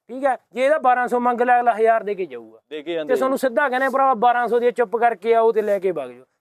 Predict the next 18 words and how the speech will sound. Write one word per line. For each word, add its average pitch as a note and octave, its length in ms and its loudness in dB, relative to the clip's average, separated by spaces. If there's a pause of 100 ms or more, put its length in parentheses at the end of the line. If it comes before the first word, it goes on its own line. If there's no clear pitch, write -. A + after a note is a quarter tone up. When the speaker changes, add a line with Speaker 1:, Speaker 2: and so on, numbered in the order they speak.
(140)
Speaker 1:
ਨਾ A#3 300 0
ਕੋਈ G#3+ 300 2
ਨਾਲੇ A3 220 0
ਭਾਈਚਾਰਾ G#3 460 0
ਨਾਲ G3 160 -2
ਚਾਹ G3 240 0
ਪੀ G3+ 120 -10
ਕੇ E3 140 -10
ਜਾਓ C3+ 180 -12
ਬਹਿ C3 160 -16
ਕੇ। C#3+ 180 -20
Speaker 2:
ਹਾਂਜੀ। G#2+ 260 -20
Speaker 1:
ਹੋਰ A#3+ 200 0
ਦੱਸੋ A#3+ 240 0
ਬਾਈ A3 160 -2
ਕੀ F#3+ 200 -14
ਕੁਛ D#3+ 220 -6
ਆ? C3 80 -14